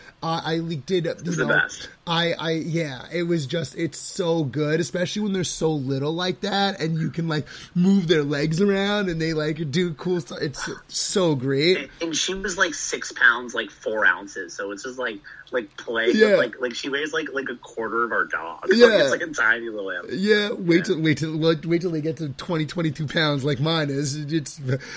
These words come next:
Speaker 2: Yeah, right.
Speaker 1: you know? Um, the, the second question that I always ask is usually what the, what is the best advice that you could give as a dad. But for new dads that are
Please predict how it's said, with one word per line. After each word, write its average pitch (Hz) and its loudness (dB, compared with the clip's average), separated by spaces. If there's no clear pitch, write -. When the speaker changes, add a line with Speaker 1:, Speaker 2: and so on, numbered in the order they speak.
Speaker 2:
Yeah, 185 10
right. 175 12
Speaker 1:
you 196 8
know? 180 8
Um, 151 2
the, 180 10
the 175 6
second 202 0
question 185 0
that 160 2
I 156 4
always 156 2
ask 143 -2
is 147 2
usually 180 0
what 156 0
the, 151 0
what 151 -2
is 147 -2
the 151 -4
best 151 -4
advice 120 -6
that - -2
you 160 0
could 135 -4
give 143 2
as 131 2
a 135 0
dad. 131 -2
But 180 -2
for 202 -4
new 190 0
dads 160 -4
that 160 0
are 156 -2